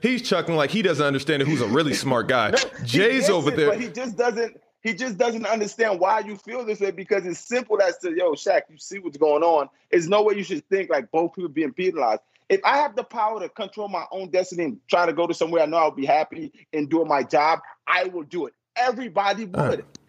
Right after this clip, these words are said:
Speaker 2: And
Speaker 1: Okay.
Speaker 2: if the owners of a team and G M thinks they could find someone better, they're gonna find someone better, and that's what it is.
Speaker 1: Listen, okay, maybe this is the, maybe this is the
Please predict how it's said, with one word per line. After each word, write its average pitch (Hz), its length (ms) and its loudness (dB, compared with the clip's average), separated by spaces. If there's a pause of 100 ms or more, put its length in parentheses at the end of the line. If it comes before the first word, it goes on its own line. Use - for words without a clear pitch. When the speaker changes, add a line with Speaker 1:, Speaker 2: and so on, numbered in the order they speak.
(120)
Speaker 2:
And - 80 0
Speaker 1:
Okay. - 100 4
Speaker 2:
if 202 100 -2
the 190 160 2
owners 269 380 0
of 214 140 0
a 190 60 -4
team 254 380 -8
and 202 140 -2
G 208 180 -2
M 214 120 0
thinks 208 300 0
they 175 220 2 (120)
could 175 100 -8
find 190 240 4
someone 185 280 -4
better, 196 280 2 (160)
they're 240 140 2
gonna 262 200 -6
find 220 240 -6
someone 226 280 -8
better, 254 240 -2
and 165 200 -8
that's 233 280 -4
what 220 120 -2
it 202 140 -2
is. 247 400 -6 (180)
Speaker 1:
Listen, 143 460 0
okay, 147 520 0
maybe 185 300 2
this 160 240 0
is 139 60 -4
the, 127 160 2
maybe 170 320 0
this 151 240 0
is 123 80 -4
the 113 420 0